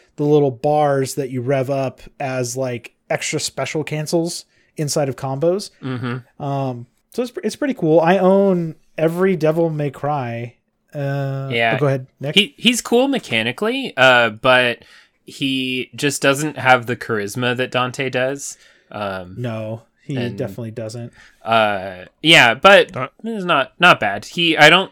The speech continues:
Speaker 2: I don't know that he ever came back after four.
Speaker 1: He's in five.
Speaker 2: Oh, he is?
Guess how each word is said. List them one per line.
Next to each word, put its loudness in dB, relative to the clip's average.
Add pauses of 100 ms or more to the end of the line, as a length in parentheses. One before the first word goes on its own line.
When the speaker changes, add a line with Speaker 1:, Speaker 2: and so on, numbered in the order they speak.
(220)
Speaker 2:
I 4
don't 0
know 6
that -4
he 2
ever 2
came -4
back -6
after -10
four. -14 (920)
Speaker 1:
He's 0
in -4
five. -2 (360)
Speaker 2:
Oh, 8
he 0
is? -8